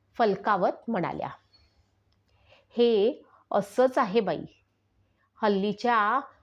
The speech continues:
मुली." तेवढ्यात आत्या मोठ्याने बोलल्या, "वहिनी, अहो, बस, आता तुमचा सुरुवातीचा काळ देखील असाच होता की." "हो,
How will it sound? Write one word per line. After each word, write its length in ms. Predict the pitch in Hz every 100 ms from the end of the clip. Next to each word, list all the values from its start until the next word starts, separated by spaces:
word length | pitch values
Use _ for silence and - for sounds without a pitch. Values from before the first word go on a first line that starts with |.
| _
मुली." 600 | 214 226 220 240 320 - _ _ _ _ _ _ _ -
तेवढ्यात 580 | 190 175 170 214 165 202 - _ -
आत्या 460 | 202 - - 175 117 - _ _ _ _ -
मोठ्याने 480 | 185 185 - 208 269
बोलल्या, 360 | 208 143 151 - - _ _ _ _ _ _ _ _ _ 175
"वहिनी, 480 | 190 175 202 262 - - _ _ _ -
अहो, 640 | 175 175 226 277 - - _ _ -
बस, 480 | 185 226 - - - _ _ _ _ _ _ -
आता 480 | 165 - 190 175 262 - _ -
तुमचा 460 | 240 220 - 233 143 - _ -
सुरुवातीचा 680 | - 240 214 247 285 330 294
काळ 260 | 269 190 170
देखील 400 | 180 - 240 359 - _ _ -
असाच 420 | 190 - 339 -
होता 280 | 392 294 269
की." 240 | 262 254 277 _ _ _ _ - _ _ _
"हो, 400 | 226 262 170 -